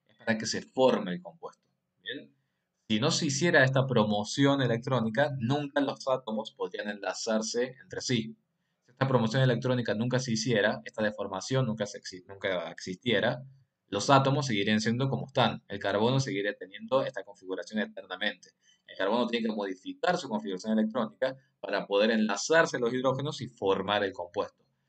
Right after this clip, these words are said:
Las propiedades macroscópicas del compuesto precisamente surgen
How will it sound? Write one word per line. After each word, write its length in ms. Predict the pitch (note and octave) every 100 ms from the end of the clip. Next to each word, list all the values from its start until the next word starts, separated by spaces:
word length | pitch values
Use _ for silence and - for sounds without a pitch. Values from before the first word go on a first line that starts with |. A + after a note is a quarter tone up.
| _ _
Las 120 | _
propiedades 500 | - A2 A2 B2+ C#3+
macroscópicas 880 | A#2+ A2 A2 - - F#3 E3 C3 G#2
del 120 | F#2+
compuesto 600 | G#2 G#2+ A#2+ - - B2
precisamente 640 | - - A2+ A2+ A2+ A2+
surgen 600 | A2+ D3+ C#3+ A2 A#2+ D3